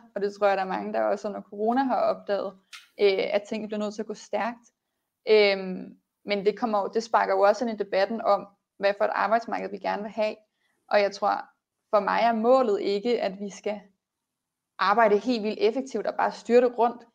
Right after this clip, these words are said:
men at vi skal kunne få et velfærdssamfund til at køre, men at de mennesker, der er i velfærdssamfundet, samtidig også skal kunne, kunne have det godt.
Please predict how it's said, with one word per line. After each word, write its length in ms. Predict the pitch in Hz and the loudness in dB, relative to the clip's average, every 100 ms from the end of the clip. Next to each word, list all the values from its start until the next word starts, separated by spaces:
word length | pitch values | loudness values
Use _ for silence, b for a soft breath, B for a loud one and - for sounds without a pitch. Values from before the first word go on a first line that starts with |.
| _ | _
men 240 | 202 214 196 | -6 -4 -4
at 220 | - 202 | -6 -6
vi 80 | 202 | -10
skal 280 | - - 220 _ _ _ _ _ | -8 -10 -10 _ _ _ _ _
kunne 260 | - 208 202 - | -8 -6 -6 -6
få 120 | 190 | -4
et 120 | - | 0
velfærdssamfund 600 | 208 277 311 - 226 214 | 0 2 0 -2 -6 -6
til 140 | 202 226 | -2 0
at 160 | 208 | 0
køre, 320 | - 214 254 294 b b b b _ _ | 0 2 2 -2 b b b b _ _
men 220 | 214 214 208 | -4 -2 0
at 200 | 190 190 | -2 0
de 80 | |
mennesker, 360 | 233 208 233 240 | 0 0 -2 -2
der 80 | - | -2
er 280 | - 262 311 | 2 2 4
i 40 | |
velfærdssamfundet, 720 | 208 202 214 214 208 - 208 | 0 -2 -4 -4 -6 -6 -6
samtidig 460 | 202 196 214 214 - | -6 -6 -4 -2 -2
også 120 | 202 | -4
skal 140 | 202 | -8
kunne, 360 | 196 202 190 196 | -8 -6 -8 -6
kunne 160 | 214 | -4
have 120 | 214 196 | -2 -2
det 100 | 233 | 0
godt. 200 | 190 | 0